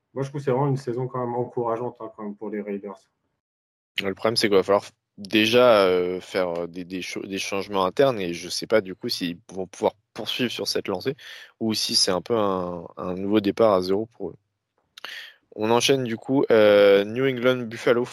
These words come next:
Speaker 2: Euh, bon, là, euh, match beaucoup moins serré, beaucoup moins intéressant en termes de suspense.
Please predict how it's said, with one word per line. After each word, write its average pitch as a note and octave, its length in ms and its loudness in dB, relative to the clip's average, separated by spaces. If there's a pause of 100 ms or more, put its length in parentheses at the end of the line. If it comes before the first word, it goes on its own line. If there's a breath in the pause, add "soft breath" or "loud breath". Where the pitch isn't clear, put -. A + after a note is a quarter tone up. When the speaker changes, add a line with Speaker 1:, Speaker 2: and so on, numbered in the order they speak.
(360)
Speaker 2:
Euh, F2+ 360 -4
bon, F#2+ 280 -10
là, G2+ 220 4 (320)
euh, F2 260 -4
match F#2 260 -2
beaucoup A2 260 -8
moins G#2 120 2
serré, G#2 360 2
beaucoup G2+ 280 -10
moins F2+ 600 -2
intéressant G2 480 4
en G2 40 -4
termes F#2+ 220 -6
de E2+ 80 -8
suspense. - 560 -2